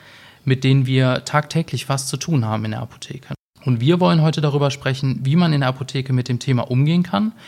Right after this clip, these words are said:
und welche Tipps und Empfehlungen wir den betroffenen Patienten geben können. Dazu haben wir uns auch mit der Frau Doktor Ulrike Keim unterhalten. Sie berichtet uns von ihren praktischen Erfahrungen bei der Behandlung von Blasenentzündungen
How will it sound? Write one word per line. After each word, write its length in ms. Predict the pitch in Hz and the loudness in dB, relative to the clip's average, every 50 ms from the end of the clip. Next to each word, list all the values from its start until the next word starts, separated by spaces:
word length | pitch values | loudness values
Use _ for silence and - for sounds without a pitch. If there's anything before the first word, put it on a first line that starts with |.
| - - - - _ | -20 -20 -20 -20 _
und 260 | - 151 175 190 190 - | 0 2 2 4 4 2
welche 300 | 175 170 165 - 151 - | 0 0 0 -2 -4 -2
Tipps 260 | - 180 180 - - | -2 -2 -2 -2 -4
und 80 | 147 | -2
Empfehlungen 720 | 143 143 147 - - 185 180 143 117 110 107 110 110 110 | -2 -2 -2 -2 0 0 0 2 0 0 0 -2 -4 -2
wir 80 | - 117 | -2 0
den 180 | 113 120 120 117 | 2 2 2 0
betroffenen 500 | 120 - - 127 127 - 139 135 131 131 | -2 -4 -4 -6 -4 0 0 0 0 0
Patienten 680 | 131 127 - - - 135 139 151 147 - 185 180 180 - | -2 -4 -4 -2 0 2 2 0 0 0 -2 -2 -2 0
geben 280 | 139 143 156 143 123 - | 2 2 4 4 4 2
können. 400 | - 120 110 - - - - - _ _ _ _ _ _ _ _ _ _ | 0 -2 -2 -2 -4 -8 -12 -16 _ _ _ _ _ _ _ _ _ _
Dazu 320 | - 120 135 - - 151 | 2 2 4 4 2 2
haben 140 | 151 165 165 | 4 4 6
wir 100 | 156 151 | 6 4
uns 140 | 147 135 - | 4 2 0
auch 260 | - - 143 139 - | -2 -2 -2 -2 0
mit 180 | 143 139 135 139 | 0 0 2 2
der 260 | 135 127 123 123 120 | 2 4 2 2 0
Frau 260 | - - - 123 123 | -4 -4 -2 0 0
Doktor 560 | 120 123 120 - - - 110 113 113 117 131 - - | 2 0 -2 -2 -4 -4 -4 -4 -4 -4 -8 -4 -2
Ulrike 380 | 131 120 117 127 123 - 123 113 | 0 0 2 0 0 -2 -4 -6
Keim 500 | - - - 123 120 139 165 196 220 - | -6 -2 0 2 4 4 4 4 2 2
unterhalten. 680 | - 190 - 180 160 165 175 185 185 - 208 208 226 285 - | 0 0 0 0 0 0 0 0 0 0 0 0 0 -2 -4
Sie 240 | - 127 123 151 170 | -2 0 2 2 2
berichtet 480 | 165 156 143 156 151 - - 143 127 - | 2 2 2 0 -2 -2 -6 -8 -4 -2
uns 240 | 143 139 131 - | 0 0 0 0
von 180 | - - 135 123 | 0 0 0 2
ihren 160 | 127 123 123 | 2 2 0
praktischen 460 | 123 - 135 131 131 - - - - | 0 0 -4 -4 -4 -4 -6 -4 -4
Erfahrungen 440 | 120 - - - 127 131 156 175 165 | -4 -4 -2 -2 0 2 4 2 2
bei 120 | 143 135 131 | 2 2 2
der 80 | 139 | 2
Behandlung 360 | 127 123 113 123 131 127 117 | 2 2 2 2 2 2 2
von 200 | 117 - - 113 | -2 -4 -6 -4
Blasenentzündungen 840 | 113 110 107 123 139 165 175 180 180 - - 196 202 202 208 202 202 | -2 0 0 2 2 2 0 0 0 0 0 2 4 4 4 2 0